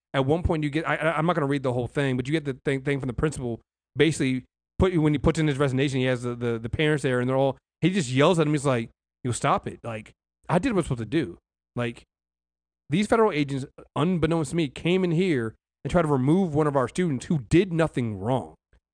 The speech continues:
was just being a student. And you guys are over here basically backing them. Shame on all of you. Shame on, shame on all of us. You know, this is our fault. Like you said, this idea that comic books just got political is bullshit.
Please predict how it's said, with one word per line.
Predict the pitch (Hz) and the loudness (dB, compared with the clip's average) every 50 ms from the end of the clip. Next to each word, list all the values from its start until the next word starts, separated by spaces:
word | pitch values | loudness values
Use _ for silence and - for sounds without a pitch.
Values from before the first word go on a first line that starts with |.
| _ _ _ _ _ _ _ - | _ _ _ _ _ _ _ -2
was | 135 139 127 | 0 0 2
just | 175 196 151 135 113 104 | 2 0 0 -2 -2 0
being | 147 165 185 196 190 170 | 2 2 2 2 2 0
a | 147 | 0
student. | - - 196 180 120 117 110 107 - _ _ _ _ - | -2 -4 -6 -6 -6 -8 -10 -14 -16 _ _ _ _ -4
And | 127 123 123 | -2 -2 0
you | 143 202 220 | 2 2 4
guys | 220 208 208 190 170 | 4 4 4 4 4
are | 156 | 4
over | 151 151 143 143 | 2 2 0 -4
here | 131 123 160 202 190 156 139 131 123 | -6 -4 -4 -4 -2 -2 -2 -2 0
basically | 117 127 143 147 - - 131 123 | 0 0 0 0 0 0 -2 -2
backing | 110 131 156 185 - - 135 139 | 0 0 0 0 0 0 0 0
them. | 175 185 151 131 | 0 0 0 -2
Shame | - - 165 196 202 180 | -2 -2 0 0 2 2
on | 147 | 2
all | 143 156 165 147 127 | 2 2 0 0 0
of | |
you. | 135 185 185 151 | -2 -4 -6 -6
Shame | - 151 151 156 151 | -6 -6 -4 -2 -2
on, | 147 147 - _ _ _ _ _ - | -2 -4 -6 _ _ _ _ _ 0
shame | - 208 240 233 | 2 4 4 6
on | 185 | 6
all | 160 165 196 180 143 | 6 6 6 4 4
of | 107 - | 2 -2
us. | - 80 - - - - _ _ _ _ _ _ _ _ _ | -8 -14 -16 -16 -18 -20 _ _ _ _ _ _ _ _ _
You | 131 131 | 0 2
know, | 131 127 127 | 2 2 2
this | 127 170 196 | 2 0 0
is | 208 185 139 | 0 0 0
our | 123 139 135 | 2 2 2
fault. | - 156 131 120 | 0 -2 -4 -2
Like | 143 147 156 - 185 | -4 -4 -4 -6 -8
you | 196 180 | -8 -2
said, | - 214 156 - - _ _ _ _ _ | 0 0 0 0 -4 _ _ _ _ _
this | 214 214 269 | 0 2 4
idea | 247 220 185 147 170 190 202 185 | 4 2 2 2 4 4 4 4
that | 175 143 135 - _ - | 2 0 -4 -8 _ -6
comic | - - 156 165 156 135 113 | -2 0 0 0 0 -4 -6
books | 107 107 | -8 -6
just | - 143 147 139 - - | -2 0 0 0 0 -2
got | 151 139 - - | -2 -2 -2 -4
political | - 120 127 127 156 147 - 190 190 202 196 - _ _ - | -4 -4 -2 -2 -2 -2 0 -2 -2 -2 -4 -10 _ _ -10
is | 123 113 104 | -10 -6 -4
bullshit. | 101 107 - - - - - 76 | -4 -4 -6 -8 -12 -16 -18 -18